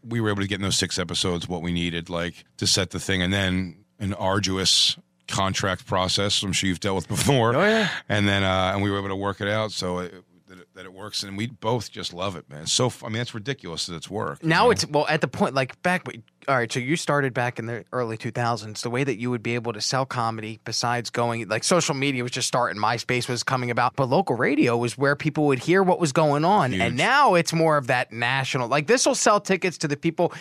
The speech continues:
Speaker 2: that listen to my show
Speaker 1: Sure.
Speaker 2: or that people that know you and happen to listen to my show. But your show is what kind of fills the seats. I
Speaker 1: It's
Speaker 2: mean,
Speaker 1: great.
Speaker 2: I'm grateful that you came and did this because you're gonna sell more tickets by putting it on Sirius than I will from putting it on locally.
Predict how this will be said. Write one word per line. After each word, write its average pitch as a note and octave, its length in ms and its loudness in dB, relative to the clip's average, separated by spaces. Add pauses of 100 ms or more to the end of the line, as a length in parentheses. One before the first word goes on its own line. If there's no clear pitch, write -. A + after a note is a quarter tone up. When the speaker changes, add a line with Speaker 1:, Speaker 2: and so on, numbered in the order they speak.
(140)
Speaker 2:
that - 320 0
listen E3 380 2
to D#3 100 0
my C#3+ 240 4
show C#3 380 4
Speaker 1:
Sure. B2+ 260 2
Speaker 2:
or D#3 80 6
that C#3+ 160 4
people E3+ 280 4
that D#3 140 2
know D3+ 180 6
you D3 260 4
and A2+ 100 0
happen D#3+ 320 2
to D3 60 2
listen C#3+ 260 2
to C3+ 80 0
my B2+ 140 2
show. B2+ 320 2 (240)
But C3+ 160 0
your D#4 160 4
show B2 420 4
is B2+ 160 0
what C#3 240 0 (240)
kind A#3+ 260 0
of B2+ 100 -4
fills F#3+ 480 0
the C3+ 140 -12
seats. - 440 -8
I D#3 60 0
Speaker 1:
It's E3 60 2
Speaker 2:
mean, E3+ 120 2
Speaker 1:
great. G#2 280 2
Speaker 2:
I'm F#3 260 4
grateful A#3+ 440 4
that G3+ 180 4
you F#3 80 -2
came E3+ 260 4
and C3 100 0
did C3+ 200 0
this G3+ 180 4
because C#3 300 0
you're E3+ 80 2
gonna D3+ 160 0
sell D3+ 180 2
more D3 180 2
tickets D#3 360 -2
by B2+ 180 0
putting C#3 360 -2
it B2 80 -2
on A#2+ 120 -2
Sirius C#3 440 0
than C3 100 0
I C3 100 2
will B2+ 180 0
from A#2 220 -10
putting B2+ 280 -4
it B2 40 0
on A#2 140 -2
locally. C#3 400 -2